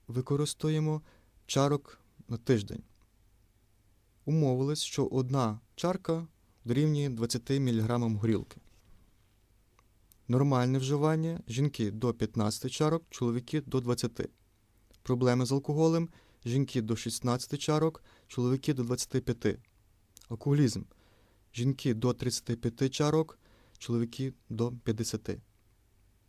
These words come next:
Товариське життя. Варіанти: пиття з нагоди, свята, дня народження і так далі.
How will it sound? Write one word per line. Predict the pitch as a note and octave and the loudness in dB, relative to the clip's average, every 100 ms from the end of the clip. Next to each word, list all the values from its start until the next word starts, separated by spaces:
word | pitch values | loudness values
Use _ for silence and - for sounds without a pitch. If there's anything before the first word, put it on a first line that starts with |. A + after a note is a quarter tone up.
| _ _ | _ _
Товариське | - B2+ D3 F3+ - | -2 2 2 0 -2
життя. | C#3 C#3 G#2 G2+ - _ _ _ _ _ _ _ _ - | -4 -2 -4 -4 -12 _ _ _ _ _ _ _ _ -4
Варіанти: | B2+ C3 G#2 - - - | 0 2 0 -6 -18 -6
пиття | B2 A#2 D#3 E3 | -4 0 2 2
з | C#3 | 2
нагоди, | C#3 A2 G#2 G#2+ G#2 A2+ _ _ | 2 2 2 0 -6 -8 _ _
свята, | - - B2 C#3 C#3 A#2 | -16 -2 2 2 2 -2
дня | G#2+ A#2 | 0 2
народження | A#2 A#2+ C3+ C#3 A#2 A#2 A2 | 4 4 4 2 2 -2 -2
і | A#2 | -4
так | - A2 | -4 -2
далі. | A#2 B2 A#2+ | 0 0 0